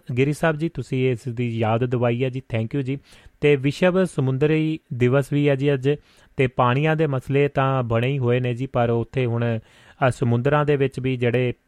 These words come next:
ਅ, ਬਣ ਗਏ ਨੇ ਮਸਲੇ, ਜਿਹੜੇ ਚਾਹੇ ਉਹ ਚੀਨ ਦਾ ਮੁੱਦਾ ਹੈ, ਅ, ਚਾਹੇ, ਅ, ਤਾਈਵਾਨ ਦਾ ਮੁੱਦਾ ਚੱਲ ਰਿਹਾ ਹੈ ਤੇ ਯੂਕਰੇਨ ਦਾ ਮੁੱਦਾ ਚੱਲ ਰਿਹਾ ਹੈ। ਅਸਲ ਦੇ ਵਿੱਚ ਪਾਣੀਆਂ ਦੇ ਹੀ ਮੁੱਦਿਆਂ ਨੇ, ਅ, ਸਾਰਾ ਕੁਝ ਦੁਨੀਆ ਨੂੰ ਉਲਝਾ ਕੇ ਰੱਖਿਆ ਹੋਇਆ ਹੈ। ਤੇ ਧੰਨਵਾਦ ਜੀ, ਤੁਸੀਂ ਇਸ ਦਾ ਵੀ ਜ਼ਿਕਰ ਕੀਤਾ ਹੈ। ਅ, "ਡੂਬਤਾ ਹੁਆ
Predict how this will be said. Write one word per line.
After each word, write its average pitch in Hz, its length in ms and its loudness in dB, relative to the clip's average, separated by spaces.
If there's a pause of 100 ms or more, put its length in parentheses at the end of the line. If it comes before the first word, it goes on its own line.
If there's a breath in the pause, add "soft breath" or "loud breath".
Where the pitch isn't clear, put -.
ਅ, 120 200 2
ਬਣ 117 320 0
ਗਏ 131 160 0
ਨੇ 135 120 -2
ਮਸਲੇ, 120 380 0
ਜਿਹੜੇ 120 220 -2
ਚਾਹੇ 117 280 -2
ਉਹ 117 80 -2
ਚੀਨ 117 340 -2
ਦਾ 131 140 2
ਮੁੱਦਾ 123 280 -2
ਹੈ, 120 100 0 (640 soft breath)
ਅ, 117 40 2
ਚਾਹੇ, 123 500 0
ਅ, 120 400 -4 (100)
ਤਾਈਵਾਨ 131 460 2
ਦਾ 135 100 2
ਮੁੱਦਾ 123 280 0
ਚੱਲ 120 280 0
ਰਿਹਾ 127 180 0
ਹੈ 127 40 -2
ਤੇ 131 140 -4
ਯੂਕਰੇਨ 117 520 0
ਦਾ 131 100 2
ਮੁੱਦਾ 120 280 0
ਚੱਲ 117 260 0
ਰਿਹਾ 127 180 0
ਹੈ। 120 60 -2 (480 soft breath)
ਅਸਲ 135 220 2
ਦੇ 131 120 2
ਵਿੱਚ 131 180 0
ਪਾਣੀਆਂ 123 540 2
ਦੇ 131 100 2
ਹੀ 117 100 -2
ਮੁੱਦਿਆਂ 120 440 0
ਨੇ, 113 200 -4 (480 soft breath)
ਅ, - 20 0
ਸਾਰਾ 127 360 0
ਕੁਝ 123 240 -4
ਦੁਨੀਆ 117 300 0
ਨੂੰ 117 140 0
ਉਲਝਾ 117 300 0
ਕੇ 110 140 -2
ਰੱਖਿਆ 117 360 -2
ਹੋਇਆ 120 240 2
ਹੈ। 120 120 0 (540 soft breath)
ਤੇ 123 300 2
ਧੰਨਵਾਦ 135 400 2
ਜੀ, 151 100 -4
ਤੁਸੀਂ 131 280 -2
ਇਸ 113 140 -2
ਦਾ 127 100 2
ਵੀ 123 180 -2
ਜ਼ਿਕਰ 117 360 0
ਕੀਤਾ 123 320 0
ਹੈ। 127 140 4
ਅ, 127 760 0
"ਡੂਬਤਾ 160 480 2
ਹੁਆ 160 500 2